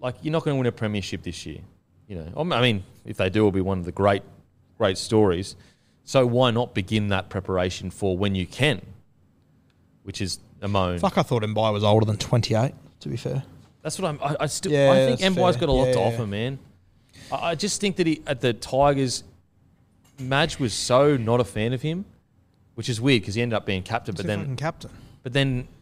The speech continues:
Speaker 2: He was
Speaker 1: then
Speaker 2: there
Speaker 1: they
Speaker 2: for three years and he was their captain. He didn't know what position he was.
Speaker 1: Yeah, and, or, and then they pushed it, like, they wanted him gone.
Speaker 2: Yeah.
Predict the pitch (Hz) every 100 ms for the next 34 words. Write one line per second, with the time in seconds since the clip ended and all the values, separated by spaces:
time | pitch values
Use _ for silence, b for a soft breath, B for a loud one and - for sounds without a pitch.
0 | _ _ - 170 131 160 127 120 165 131
1 | 143 127 123 120 113 151 165 117 110 123
2 | 127 117 120 135 127 107 - - 143 110
3 | 85 - 127 127 143 127 143 127 139 131
4 | 120 127 - 123 117 - 113 120 117 104
5 | 104 165 139